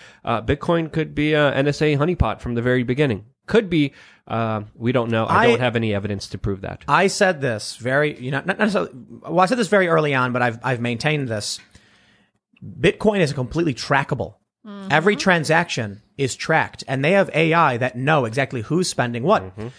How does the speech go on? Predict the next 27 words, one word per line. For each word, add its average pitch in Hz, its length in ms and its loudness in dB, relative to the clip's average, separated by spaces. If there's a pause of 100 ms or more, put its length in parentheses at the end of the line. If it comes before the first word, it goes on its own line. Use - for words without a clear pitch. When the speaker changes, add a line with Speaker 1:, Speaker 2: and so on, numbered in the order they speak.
(120)
Speaker 2:
So 170 120 2
we've 170 160 2
seen 220 180 0
all 214 80 2
these 165 140 0
stories 170 380 2
where 131 100 2
they're 127 140 0
like, 117 240 0
"We 143 240 0
know 143 260 4
the 117 140 -2
far 127 320 2
right 123 320 2
is 113 100 -6
spending 127 400 -2
money 123 220 -2
here 131 340 0
and 107 140 -4
doing 123 240 0
these 117 180 -2
things, 120 320 -2
and 107 80 -6
here's 139 140 0
what 123 100 -4
they 113 100 0
bought," 135 400 2